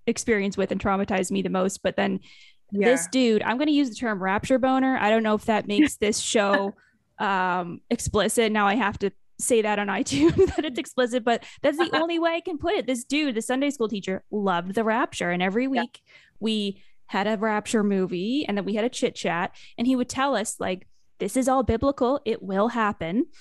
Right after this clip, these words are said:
Speaker 2: Yeah.
Speaker 1: You know, this is how the people are gonna die with their head being chopped off and all this
Speaker 2: Yeah,
Speaker 1: stuff." So
Speaker 2: sooner or later, it's gonna
Speaker 1: Yeah.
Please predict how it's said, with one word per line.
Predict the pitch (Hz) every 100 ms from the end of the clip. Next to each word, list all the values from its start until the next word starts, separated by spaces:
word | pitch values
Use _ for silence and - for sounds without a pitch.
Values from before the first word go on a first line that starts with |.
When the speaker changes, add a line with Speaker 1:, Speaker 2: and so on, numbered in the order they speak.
| -
Speaker 2:
Yeah. | 185 175 165
Speaker 1:
You | 240
know, | 214 202 -
this | 202 240
is | 240
how | 233 208
the | 214
people | 240 220
are | 214
gonna | 214 254
die | 208 180
with | 208 226
their | 277
head | 330 403
being | 226 175
chopped | - 147 - -
off | 139 -
and | 208
all | 175
this | 170 196
Speaker 2:
Yeah, |
Speaker 1:
stuff." | 202 208
So | - 226
Speaker 2:
sooner | 202 220 233
or | 247
later, | 277 233 208 - _ - _ _ _ _ -
it's | 170 254
gonna | 240 254
Speaker 1:
Yeah. | 202